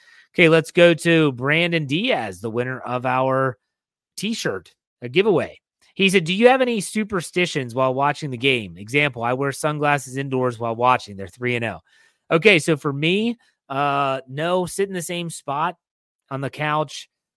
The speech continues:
My kids have made me wear the same outfit the last three weeks, which is Steelers Zubas with a black Steelers football long sleeve T-shirt. So we'll, we're gonna keep doing it. We're gonna keep doing it. So those are the superstitions I have.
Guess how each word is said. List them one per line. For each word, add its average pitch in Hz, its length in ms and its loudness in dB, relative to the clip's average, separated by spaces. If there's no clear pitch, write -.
My 131 160 0
kids 160 320 -2
have 151 100 -2
made 147 240 0
me 151 180 -4
wear 139 420 0
the 123 100 -6
same 139 320 -6
outfit 135 400 -6
the 139 80 -10
last 135 320 0
three 139 160 -4
weeks, 160 400 -4
which 135 220 -4
is 120 280 -6
Steelers 175 580 2
Zubas 175 560 2
with 143 340 -2
a 135 480 -2
black 143 340 -6
Steelers 143 540 -2
football 139 400 -4
long 131 240 -2
sleeve 143 240 -8
T-shirt. - 440 -12
So 127 220 -2
we'll, 139 180 0
we're 139 120 0
gonna 170 120 -2
keep 165 240 -6
doing 165 260 0
it. 151 120 -8
We're 135 80 -4
gonna 143 100 -4
keep 147 220 -4
doing 147 240 -2
it. 127 60 -12
So 147 100 -6
those 175 240 2
are - 20 -8
the 160 120 -6
superstitions 143 640 -4
I 131 80 4
have. 131 220 4